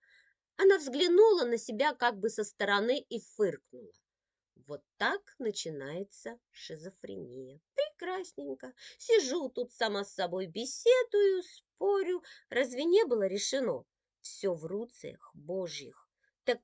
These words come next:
предоставь всему двигаться естественным путем, а страдания оставь мексиканским сериалам. Все, точка. Иди и работай. Виктоша встала с крыльца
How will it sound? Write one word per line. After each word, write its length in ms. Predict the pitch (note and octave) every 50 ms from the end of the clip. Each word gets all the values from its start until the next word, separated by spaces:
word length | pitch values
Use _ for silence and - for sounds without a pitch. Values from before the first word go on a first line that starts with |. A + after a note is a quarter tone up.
| _ -
предоставь 920 | - C4+ C4+ A3 G#3+ C4 C#4 C4+ - - - _ - C#4+ C4+ B3+ A3 -
всему 400 | - - - - A#3 A3+ A3+ A#3
двигаться 640 | G3+ G3+ A3+ A#3 D4 F4 C4+ G3+ G3+ - - - A3
естественным 920 | A3 A#3+ A3 - - - - C4+ C#4 C4+ C4 - - A3+ A3+ A3+ A3 A3+ G3+
путем, 560 | - A#3+ A#3+ A#3+ - - C4 B3 A3 F#3 E3 - - - - -
а 100 | A3+ C4
страдания 840 | - - - D4 E4 C#4+ C4 F#4+ G4 G#4+ G#4+ F#4 D4+ C4 C4 C#4
оставь 500 | D4 - - - A4 A4 A#4+ A#4+ - -
мексиканским 760 | G4+ G4+ G4 - - F4 - F4 F4 F#4+ F#4 - - - E4
сериалам. 680 | D4+ - - D4+ D#4+ E4 D4 C#4+ C4 A#3 G3+ F#3 F#3 G3
Все, 400 | F#3+ - - G4 F4+ B3+ F3+ D3+ _ _ _ _ _ -
точка. 500 | F#4 F#4+ F3 - - - - D#3+ C#3 - _ _ _ _ _ -
Иди 380 | A#3+ C#4 A#3+ C#4 F#4+ G4 G4
и 40 | F#4+
работай. 640 | D#4 D#4+ D4+ A#3+ B3 A#3+ A3 - G3+ G3 F#3+ F3+ - _ _ _ _ _ _ _ _ _ _ _
Виктоша 380 | - A3 - - - E3 - F3
встала 560 | - - - _ - - F3+ F3 F3 E3+ E3
с 120 | E3 - -
крыльца 720 | - - D3 C#3 C3+ _ _ - - F#3+ G3 A#3+ C#4+